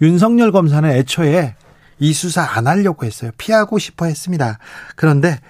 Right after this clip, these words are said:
다스는 누구 겁니까? 이렇게 막 유행어가 퍼지고 여론이 형성되자 수사에 나섰습니다. 수사 열심히 했습니다.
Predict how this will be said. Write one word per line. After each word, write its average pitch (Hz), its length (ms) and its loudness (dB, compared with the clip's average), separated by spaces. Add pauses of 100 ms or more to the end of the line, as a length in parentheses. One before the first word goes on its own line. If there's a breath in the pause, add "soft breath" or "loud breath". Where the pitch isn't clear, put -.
다스는 180 520 0
누구 156 180 -2
겁니까? 180 600 0
이렇게 139 380 -2
막 120 220 -6 (180)
유행어가 147 460 0
퍼지고 131 560 -6
여론이 131 340 2
형성되자 139 720 -2 (380 loud breath)
수사에 165 460 -2
나섰습니다. 113 640 -6 (220 loud breath)
수사 233 340 0
열심히 196 400 2
했습니다. 202 440 2